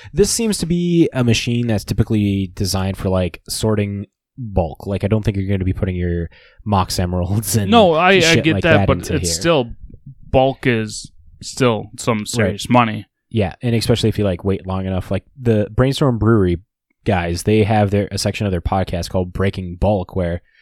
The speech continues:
Speaker 1: you just have a bulk box, and it's like, "Hey, just so you guys know, this card is no longer bulk. It's not, like, five cents. It's now seventy-five cents or a buck twenty-five and stuff."
Speaker 2: Yep.
Speaker 1: So bulk is important.
Speaker 2: Yeah. So
Speaker 1: If you're,
Speaker 2: it's just,
Speaker 1: if you're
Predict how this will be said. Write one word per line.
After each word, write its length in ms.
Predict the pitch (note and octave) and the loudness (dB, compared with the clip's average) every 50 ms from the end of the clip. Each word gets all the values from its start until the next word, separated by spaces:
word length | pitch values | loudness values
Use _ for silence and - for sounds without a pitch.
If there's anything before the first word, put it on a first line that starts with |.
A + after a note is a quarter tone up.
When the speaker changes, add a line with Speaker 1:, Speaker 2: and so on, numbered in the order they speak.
| _ _ _ | _ _ _
Speaker 1:
you 120 | - G#2+ | -4 -2
just 160 | G#2+ G#2+ - | 0 0 0
have 140 | - A2 G#2 | 0 -2 -2
a 40 | F#2 | -2
bulk 360 | E2 - - F#2+ B2 - - | -2 0 0 0 0 0 -2
box, 280 | - G2 F2 F2+ - - | -2 0 0 0 -2 -4
and 60 | G2+ | -6
it's 80 | G2 - | -4 -2
like, 160 | G#2+ G2 - | -2 -2 0
"Hey, 280 | - C3 C3 A2+ G#2 F2+ | 2 2 4 4 4 2
just 140 | G2 F#2+ - | 0 -2 0
so 60 | A2+ | 0
you 100 | G#2+ G#2 | 2 2
guys 260 | A2 G#2+ G#2+ G#2 G2 - | 2 2 2 0 0 0
know, 160 | A2+ G#2 G2 | 0 0 0
this 160 | F#2+ F#2+ - | -2 -4 -4
card 220 | - - G2+ G2 | -2 -2 0 0
is 80 | G2 F#2 | 0 0
no 120 | G#2+ G2+ | 0 0
longer 300 | G2 G2+ G#2 G#2+ G2 G2+ | 2 2 2 0 0 0
bulk. 320 | F#2+ - G#2 G2+ F#2+ F#2 - | 0 2 2 2 2 0 -4
It's 140 | - - - | -6 -4 -4
not, 200 | G2+ F2+ - G2 | -4 -4 -4 -6
like, 280 | F#2+ F2+ F2 - - - _ | -6 -6 -6 -6 -12 -18 _
five 280 | - G#2 F#2 F#2 F#2 | -2 0 0 0 -2
cents. 320 | - - G#2+ G2+ F#2 F2 - | -2 -4 -4 -4 -4 -6 -8
It's 140 | F2+ - - | -8 -6 -4
now 140 | F#2+ F2 | -4 -2
seventy-five 580 | E2+ - - G2 F#2 F2+ F2+ - F2 F2 F2 - | -4 -2 -2 -2 -2 -2 -4 -4 -4 -4 -4 -4
cents 240 | - F2+ E2+ - - | -6 -8 -8 -8 -8
or 80 | F2 | -8
a 40 | E2 | -6
buck 260 | - - F#2 - - | -4 -4 -4 -4 -6
twenty-five 480 | - - G#2 F#2 F2 - G2 F2+ F#2+ F2+ | -8 -8 -6 -6 -6 -6 -4 -4 -4 -6
and 100 | E2+ E2 | -6 -8
stuff." 240 | - - - E2+ C3 | -10 -8 -6 -2 -2
Speaker 2:
Yep. 220 | C3 B2 A#2+ - - _ _ _ - - - _ _ | 0 0 -2 -4 -8 _ _ _ -20 -20 -20 _ _
Speaker 1:
So 360 | - - G#2+ G2 F2+ E2+ - _ _ _ _ _ _ | -4 -2 0 0 0 0 -4 _ _ _ _ _ _
bulk 300 | G#2 - G#2+ D3 - - | -4 -2 0 0 2 2
is 140 | F3 D3+ E3+ | 0 0 0
important. 380 | E3 D3 C#3+ F#2+ D2+ D#2+ - _ _ _ _ _ _ _ | 2 2 2 2 0 -4 -12 _ _ _ _ _ _ _
Speaker 2:
Yeah. 220 | - E3 C#3 G#2+ - - _ _ _ _ | 0 0 0 0 -4 -10 _ _ _ _
So 320 | - - - A#2+ A2 G#2+ | -14 -8 -6 -4 -4 -4
Speaker 1:
If 60 | G#2 | -4
you're, 120 | G#2+ G#2+ A2 | -4 -6 -6
Speaker 2:
it's 160 | F2 E2+ F2+ | -6 -6 -8
just, 140 | - B2 - | -8 -8 -8
Speaker 1:
if 40 | F2 | -10
you're 120 | F2 - | -12 -12